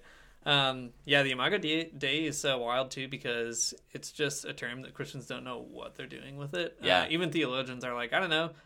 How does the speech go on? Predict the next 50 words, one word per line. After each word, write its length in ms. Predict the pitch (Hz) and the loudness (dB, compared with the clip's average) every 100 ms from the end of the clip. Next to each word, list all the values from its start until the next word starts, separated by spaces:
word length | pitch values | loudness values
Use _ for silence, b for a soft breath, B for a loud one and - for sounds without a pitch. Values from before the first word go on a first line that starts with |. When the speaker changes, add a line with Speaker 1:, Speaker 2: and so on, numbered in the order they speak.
| b - | b -4
Speaker 1:
This 80 | 165 | -2
is 60 | |
kinda 140 | 156 160 | 0 2
my 60 | 131 | 4
best 240 | 135 131 | 2 2
guess 200 | 143 131 | 0 0
right 160 | 131 123 | -2 -2
now." 300 | 123 123 135 | -2 -4 -4
And 140 | 156 143 | -4 -4
either 220 | 135 131 | -4 -2
they 120 | 127 | 0
have, 180 | 131 127 | 0 -2
like, 120 | 120 | -4
a 80 | 120 | -6
really 240 | 127 131 127 | -4 -4 -4
weird 200 | 120 120 | -6 0
biblical 340 | 151 147 156 | 0 0 -4
thing, 400 | 156 147 147 147 | -2 -2 -2 -4
or 120 | 127 | -6
they 60 | 123 | -6
have 80 | 120 | -6
a 60 | 123 | -6
really 240 | 127 123 | -6 -6
weird 420 | 120 123 123 117 | -6 -4 -4 -6
kinda 340 | 127 120 113 113 | -8 -8 -8 -8
theological 600 | 127 117 117 120 - 117 | -8 -6 -6 -6 -10 -12
thing. 300 | 120 117 117 _ _ _ - | -10 -10 -12 _ _ _ -8
Um, 500 | 123 120 113 113 120 _ _ _ _ - | -2 -2 -4 -6 -12 _ _ _ _ -8
<laughs> 360 | 170 156 - | -4 -4 -6
like, 320 | 147 131 123 - _ _ _ - | -2 0 -2 -12 _ _ _ -4
one 160 | 143 | -4
time, 380 | 143 151 147 147 143 | 2 2 2 -2 -4
I, 80 | 143 | -4
this 220 | 143 143 | -2 -2
is, 80 | 165 | -2
like, 120 | 160 | -2
a 40 | 147 | 0
thing 200 | 135 131 | -2 -4
I 40 | |
was 140 | 127 123 | -6 -6
really 160 | 123 | -6
into 340 | 123 143 143 139 | -6 -2 0 0
when 140 | 123 | -2
I 40 | |
was 100 | 123 | -6
an 80 | 117 | -8
undergraduate, 640 | 117 147 170 165 185 170 | -10 -2 2 2 0 -2
the 80 | 160 | -4
Imago 260 | 165 165 175 | -4 -4 -2
Dei. 300 | 175 185 | -2 -4